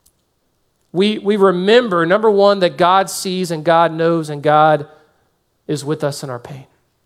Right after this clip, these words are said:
And he hurts for us. And he's our comforter.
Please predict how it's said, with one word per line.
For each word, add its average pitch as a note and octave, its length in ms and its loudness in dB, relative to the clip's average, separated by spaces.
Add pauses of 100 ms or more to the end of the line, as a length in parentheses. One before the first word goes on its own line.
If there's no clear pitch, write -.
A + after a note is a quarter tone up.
(960)
And D3+ 100 -6
he E3 80 -4
hurts E3+ 340 -2
for F#3+ 260 -4
us. - 460 -10 (1000)
And D#3 100 -6
he's F3 180 0
our E3+ 100 0
comforter. C#3 580 -8